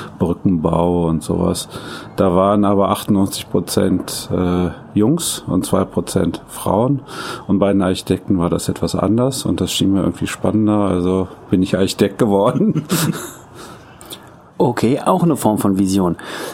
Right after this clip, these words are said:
Speaker 2: Wenn man sich, und das sei hier allen Hörern geraten, unter peterruge punkt de umsieht, dann findet man eine große Menge von Gebäuden. Das ist bei Architekten zunächst mal zu erwarten. Allerdings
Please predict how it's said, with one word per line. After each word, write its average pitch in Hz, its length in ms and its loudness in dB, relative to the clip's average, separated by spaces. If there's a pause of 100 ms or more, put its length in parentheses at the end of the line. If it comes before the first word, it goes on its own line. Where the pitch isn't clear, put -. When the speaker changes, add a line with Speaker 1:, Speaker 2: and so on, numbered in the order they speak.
(100)
Speaker 2:
Wenn 120 160 4
man 156 200 2
sich, 147 200 2
und 120 140 2
das 113 140 0
sei 110 200 0
hier 117 280 0
allen 113 200 2
Hörern 113 300 2
geraten, 101 480 0
unter 113 300 2
peterruge 123 720 0
punkt 123 60 0
de 113 200 2
umsieht, 135 420 2
dann 131 120 4
findet 160 320 2
man 135 180 2
eine 123 420 0 (440)
große 147 480 2
Menge 139 280 2
von 131 280 0
Gebäuden. 123 800 2 (480)
Das 120 180 0
ist 127 180 -2
bei 123 140 2
Architekten 123 640 0
zunächst 123 340 0
mal 120 80 2
zu - 160 0
erwarten. 104 480 0
Allerdings 131 420 0